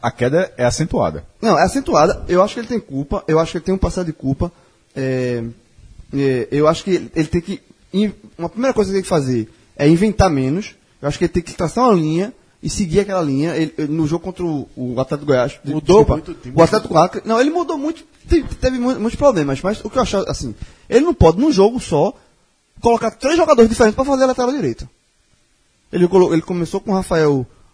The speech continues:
Speaker 2: é, é, o zagueiro, Rafael da, da casa. Depois, no intervalo, ele tirou o Rafael, que não tava nem fazendo uma partida ruim. Aí colocou Jonathan, que era um estreante, botou na lateral direita. Depois tirou, depois levou o gol, tirou o Jonathan, botou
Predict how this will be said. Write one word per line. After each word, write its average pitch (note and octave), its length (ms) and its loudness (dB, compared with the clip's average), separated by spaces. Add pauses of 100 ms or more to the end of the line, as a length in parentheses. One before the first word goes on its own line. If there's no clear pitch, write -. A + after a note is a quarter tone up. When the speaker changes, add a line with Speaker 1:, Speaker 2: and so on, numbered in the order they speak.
(140)
Speaker 2:
é, A#2+ 600 -6
é, - 40 -10
o C#3 80 -4
zagueiro, C3 360 -6
Rafael B2 440 -8 (440)
da, B2 160 -12 (260)
da B2+ 160 -6
casa. B2 380 -10 (640)
Depois, D#3+ 600 -8
no D#3 120 -6
intervalo, D#3 300 -2
ele D3 80 -6
tirou D#3 220 -2
o - 20 0
Rafael, E3 200 -2
que F3+ 80 -8
não F3+ 80 -4
tava F#3 200 -6
nem G3 120 -2
fazendo B3 180 -6
uma A3 40 -6
partida F3+ 280 -4
ruim. C#3+ 300 -2 (300)
Aí D3+ 120 -10
colocou F#3+ 640 -2
Jonathan, E3 380 -2
que - 80 -8
era F#3 100 -2
um - 20 -4
estreante, F#3 380 -2
botou F#3+ 200 -10
na F3 80 -4
lateral D#3+ 240 -2
direita. D3 220 -6
Depois G#3+ 240 -2
tirou, G3+ 240 -4
depois E3+ 280 -6
levou F#3+ 200 -6
o F3 40 -6
gol, D#3 180 -6
tirou G#3+ 220 -2
o - 40 4
Jonathan, F3 320 -2
botou A3+ 440 0